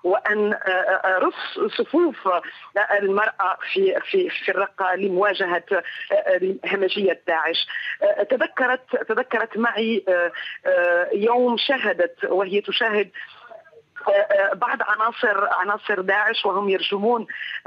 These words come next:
سيدة بالرقة، وكان والدها من بين الذين كان، من بين الرجال الذين كانوا يرجمونها. فقالت: "أود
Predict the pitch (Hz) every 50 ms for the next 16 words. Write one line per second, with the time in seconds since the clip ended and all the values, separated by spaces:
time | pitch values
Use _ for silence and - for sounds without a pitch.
0 | 185 190 - - 214 202 196 - 262 262 233 214 208 180 185 185 180 170 170 196
1 | 214 440 - 175 185 233 - - - 226 233 214 - - 208 196 202 185 196 226
2 | 254 254 247 208 202 202 208 202 196 185 190 190 175 202 226 240 226 220 180 -
3 | - - - - - - 185 196 196 190 196 240 220 208 196 196 - 240 214 214
4 | - - 180 180 175 175 196 185 190 220 202 175 247 285 262 233 196 180 202 -
5 | 247 214 202 190 180 180 180 190 180 180 180 - 208 190 180 165 180 170 165 175
6 | 170 165 180 185 175 - 190 196 226 247 226 180 170 170 165 175 - - - -
7 | - - - - - 190 202 - - 202 - - - - 233 - - 254 254 254
8 | 247 240 - - 254 254 - 214 208 254 320 349 220 185 170 -